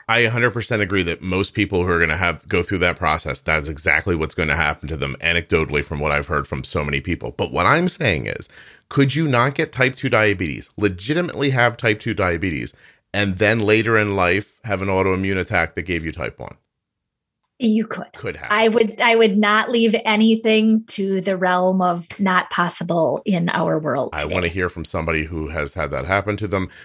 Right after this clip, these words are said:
Speaker 1: but there is no world where you would, but after that happened to you, would you still, now we're just philosophizing, would you still have type two diabetes and type one diabetes?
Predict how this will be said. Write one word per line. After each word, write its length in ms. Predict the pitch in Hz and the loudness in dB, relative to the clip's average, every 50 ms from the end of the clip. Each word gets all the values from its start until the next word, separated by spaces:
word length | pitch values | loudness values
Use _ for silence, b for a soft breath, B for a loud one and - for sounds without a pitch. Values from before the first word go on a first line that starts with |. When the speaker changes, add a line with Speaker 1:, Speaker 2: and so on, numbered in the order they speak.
| B B B | B B B
Speaker 1:
but 200 | 123 110 - - | 0 0 2 2
there 160 | 120 113 107 | 4 6 6
is 200 | 107 104 101 98 | 6 4 2 0
no 180 | 107 120 123 120 | 2 2 4 4
world 320 | 110 110 104 98 98 82 | 4 4 4 4 2 0
where 100 | 90 95 | -2 -4
you 200 | 90 87 95 92 | -2 -2 -2 -2
would, 160 | 92 - - _ _ _ _ _ _ _ _ _ _ _ _ _ _ _ _ _ _ _ _ _ _ _ _ _ _ _ | -2 -4 -6 _ _ _ _ _ _ _ _ _ _ _ _ _ _ _ _ _ _ _ _ _ _ _ _ _ _ _
but 180 | - - - 139 | -8 -8 -4 -2
after 280 | 139 147 147 - 165 139 | -2 -2 -2 0 0 2
that 200 | 131 117 - - | 2 2 2 2
happened 400 | 127 143 156 156 - 131 87 - | 0 0 0 0 0 -4 -4 -4
to 120 | - 87 | -4 -6
you, 380 | 78 73 71 69 69 65 65 - _ _ _ _ _ _ _ _ _ - | -4 -2 -2 -4 -4 -6 -10 -14 _ _ _ _ _ _ _ _ _ -2
would 180 | 107 107 - 117 | -2 -2 0 0
you 80 | 113 | -2
still, 400 | 104 - - - 113 110 113 - - | -2 -2 -2 0 2 2 0 0 -2
now 220 | 107 101 104 113 | 0 2 2 4
we're 80 | 107 95 | 2 2
just 200 | 90 - - - | 0 0 -4 0
philosophizing, 680 | 95 90 90 90 - 98 - 90 82 73 69 67 67 69 | 2 2 2 2 0 -2 0 0 0 0 -2 -8 -10 -10
would 120 | 101 92 | -8 -6
you 80 | 101 104 | -6 -4
still 240 | - - 120 117 117 | -2 0 0 0 2
have 160 | 131 120 113 | 0 0 -2
type 240 | - - 117 113 - | -2 -6 -6 -6 -6
two 140 | - 123 113 | -4 -4 0
diabetes 680 | 107 101 101 101 98 87 95 95 107 117 120 120 - - _ _ _ - | 2 2 2 2 2 0 -2 -2 0 -2 -2 -2 -6 -12 _ _ _ -2
and 200 | 90 95 107 113 | -2 -2 -2 0
type 240 | - 151 151 151 - | 0 0 0 0 0
one 140 | 170 165 170 | -2 -2 0
diabetes? 560 | 170 170 170 165 165 180 185 202 208 202 - | 2 0 0 0 -2 -2 -4 -4 -6 -8 -10